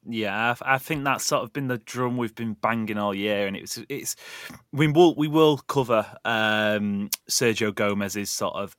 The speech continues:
omission from the squad and whether or not, especially in the January window, whether or not a loan could potentially be on the cards. But it is a shame that that hasn't really materialised, 'cause we all felt like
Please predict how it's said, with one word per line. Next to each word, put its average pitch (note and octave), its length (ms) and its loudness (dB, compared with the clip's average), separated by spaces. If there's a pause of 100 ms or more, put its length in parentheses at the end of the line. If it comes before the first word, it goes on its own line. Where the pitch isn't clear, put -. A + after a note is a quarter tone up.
(100)
omission G#2+ 680 -2
from F#2+ 280 -4
the F#2 60 -10
squad F#2 380 -4
and F2+ 140 -8
whether G2+ 200 -2
or G2 40 -2
not, F#2+ 180 -4
especially - 360 -6
in - 20 -6
the F#2 80 -8
January F#2+ 300 -4
window, F#2 340 -4
whether G2 240 -2
or F#2 40 -8
not F#2 160 -8
a E2 40 -6
loan G2+ 400 -4
could F#2 160 -14
potentially G2+ 420 -12
be F2 80 -10
on F#2+ 120 -8
the F#2 60 -14
cards. G2 360 -4 (400)
But A#2+ 160 0
it C3 60 -2
is C3 140 -2
a B2 60 -6
shame A2+ 320 0
that G2 160 -6
that G#2+ 160 -4
hasn't G#2+ 420 -4
really G#2+ 460 0
materialised, G2 680 -4
'cause G2 140 -14
we A2 100 2
all A2 160 4
felt F#2+ 300 -2
like F#2+ 340 -6